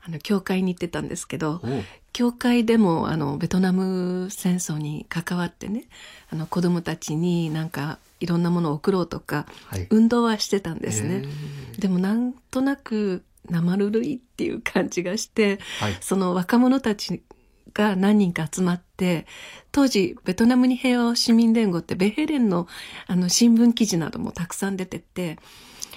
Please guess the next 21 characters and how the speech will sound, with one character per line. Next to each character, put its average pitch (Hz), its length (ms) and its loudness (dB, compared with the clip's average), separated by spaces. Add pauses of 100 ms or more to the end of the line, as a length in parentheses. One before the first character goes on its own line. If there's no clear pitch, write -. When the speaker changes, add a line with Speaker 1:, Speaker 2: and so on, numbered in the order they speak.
(100)
Speaker 1:
な 202 120 2
ん 190 40 -4
か 160 260 -8 (140)
こ 180 120 -2
の 196 120 0
デ 220 120 2
モ 226 140 4
に 135 300 -6 (340)
行 - 100 -20
っ - 60 -20
て 202 160 -2
み 240 120 4
よ 285 100 0
う - 20 -4
っ - 20 -4
て 196 200 -6
い - 20 -2
う 156 40 -4
よ 147 60 -6
う - 40 -8
な - 180 -12